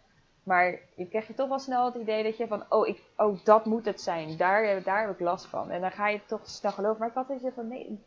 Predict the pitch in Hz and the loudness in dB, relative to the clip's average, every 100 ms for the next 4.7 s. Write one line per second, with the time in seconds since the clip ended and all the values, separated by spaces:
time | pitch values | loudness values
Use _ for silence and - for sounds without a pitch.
0 | - 349 285 233 220 220 285 - - 339 | -6 -6 -2 -4 -2 -4 -4 -4 -2 -2
1 | - 311 277 285 302 269 262 240 277 339 | 0 0 0 -2 -4 -4 -4 0 0 0
2 | 233 214 311 349 330 302 240 202 262 392 | 0 0 0 0 -2 0 0 2 2 2
3 | 262 220 - - _ 262 285 349 339 302 | 2 0 0 -18 _ 0 2 0 2 2
4 | 240 427 349 190 170 170 | 6 6 4 0 -4 -4